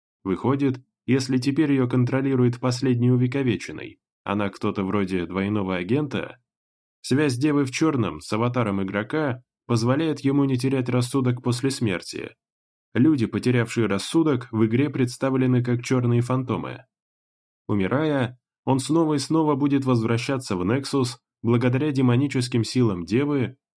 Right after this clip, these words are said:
поэтому теперь о выживании можно почти не думать. В ходе своих поисков герой будет собирать души,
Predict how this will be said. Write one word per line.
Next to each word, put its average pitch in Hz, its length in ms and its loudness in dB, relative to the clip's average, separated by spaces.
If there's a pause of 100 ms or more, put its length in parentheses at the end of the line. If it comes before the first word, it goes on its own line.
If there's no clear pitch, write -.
(100)
поэтому 147 380 2
теперь 143 340 0
о - 20 2
выживании 127 600 2
можно 113 360 0
почти 123 400 -2
не 98 120 0
думать. 90 500 -4 (1000)
В - 60 -16
ходе 95 240 0
своих 98 360 -4
поисков 127 500 0
герой 107 300 2
будет 110 300 0
собирать 101 440 -2
души, 135 580 -2